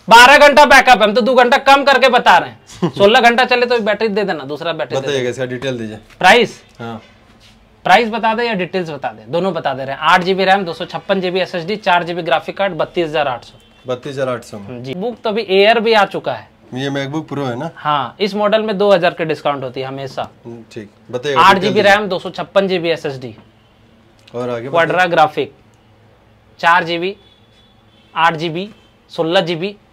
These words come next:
Speaker 1: जितना रैम एक्सपेंडेबल करना है, सोलह जीबी, बत्तीस जीबी तक दिया गया है।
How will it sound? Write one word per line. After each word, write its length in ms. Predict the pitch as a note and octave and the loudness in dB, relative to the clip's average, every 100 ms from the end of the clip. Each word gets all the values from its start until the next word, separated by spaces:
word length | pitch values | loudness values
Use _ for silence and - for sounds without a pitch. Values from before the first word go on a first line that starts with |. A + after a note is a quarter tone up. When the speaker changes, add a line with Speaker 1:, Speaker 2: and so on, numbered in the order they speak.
| _ | _
Speaker 1:
जितना 300 | E3 F3 G#3 | -8 0 2
रैम 260 | G#3+ G3 G3 | 6 4 4
एक्सपेंडेबल 560 | F3+ - F3 F3 F3+ F3 | -2 -2 -2 0 -2 -2
करना 340 | F3+ F3 F3 | -4 -4 -6
है, 60 | F3+ | -6
सोलह 280 | E3 D#3+ | -4 -4
जीबी, 440 | E3 D#3 D3+ F#3 F#3 | -4 -8 -10 -8 -6
बत्तीस 360 | E3 F#3+ C#4 | -6 -4 -4
जीबी 180 | A3+ G#3+ | -2 -4
तक 120 | A3 | -4
दिया 280 | F#3+ F3 F#3+ | -4 -2 -2
गया 200 | F#3 F#3+ | 0 -2
है। 140 | F3+ | -4